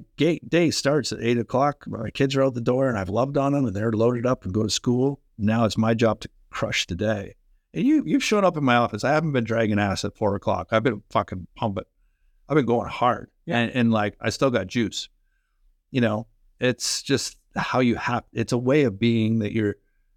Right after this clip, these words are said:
Speaker 1: you're manifesting daily. But if you get, you know, drunk and you're hungover and you're trying to pull out a great day and you wake up at eleven <laughs> and you're just like,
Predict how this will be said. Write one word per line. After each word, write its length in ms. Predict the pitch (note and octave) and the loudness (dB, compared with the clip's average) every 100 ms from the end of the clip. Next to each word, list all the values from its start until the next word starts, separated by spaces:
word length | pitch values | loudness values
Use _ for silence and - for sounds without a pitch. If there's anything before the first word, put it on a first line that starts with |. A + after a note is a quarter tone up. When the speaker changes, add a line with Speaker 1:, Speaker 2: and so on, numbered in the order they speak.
| _ _ _ _ _ _ | _ _ _ _ _ _
Speaker 1:
you're 260 | - C3+ | 0 2
manifesting 840 | A#2+ A2 A#2 A#2+ - G#2 - G#2+ G2+ | 4 2 2 2 0 -2 -2 -2 -2
daily. 580 | G2 G2+ G2+ G2 - G#2+ _ | -2 -2 -2 -4 -12 -14 _
But 100 | - | -4
if 120 | A2+ C3 | -4 0
you 320 | C3+ B2+ B2 - | 0 0 -2 -4
get, 200 | C3 - _ _ _ _ _ - | -4 -4 _ _ _ _ _ -4
you 120 | A#2+ | -2
know, 140 | G2+ | 0
drunk 420 | G2+ A#2 B2 C3 | -2 0 0 0
and 100 | A#2 | 0
you're 120 | G#2+ F#2 | -2 0
hungover 540 | A#2 B2+ B2+ B2 A#2 | 0 2 2 2 2
and 80 | A2 | 2
you're 120 | F#2+ | -2
trying 240 | - B2+ | -4 -2
to 80 | A2+ - _ - | -2 -6 _ -6
pull 160 | B2 | -2
out 160 | B2 A#2 | 0 2
a 40 | |
great 340 | A2+ A2 A#2+ A#2+ | 2 2 0 2
day 340 | G#2+ A#2 A#2+ | 0 2 2
and 200 | G#2+ G2 - _ _ _ _ | 0 -2 -14 _ _ _ _
you 80 | - | -6
wake 220 | G#2+ A#2 | -2 2
up 180 | C3+ A2+ | 2 0
at 120 | A2+ | -2
eleven 500 | G#2 G#2+ B2 B2 B2 A#2+ | -4 -2 0 0 0 -2
<laughs> 60 | - | -2
and 340 | F3+ - D3 | -2 0 -2
you're 100 | - | 0
just 360 | C#3+ - E3 - | -2 -2 -6 0
like, 440 | D#3+ A#2 D#3 - | 0 2 0 -2